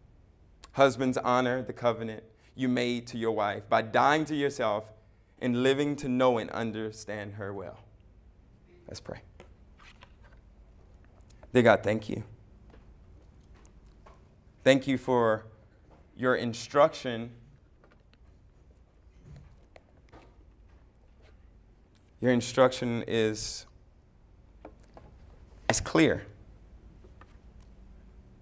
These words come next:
For husbands to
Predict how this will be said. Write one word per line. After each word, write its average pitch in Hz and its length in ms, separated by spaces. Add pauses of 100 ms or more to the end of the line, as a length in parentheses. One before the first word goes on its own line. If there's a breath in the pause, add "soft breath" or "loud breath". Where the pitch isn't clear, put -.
(580)
For 127 400
husbands 123 1040 (120)
to 113 320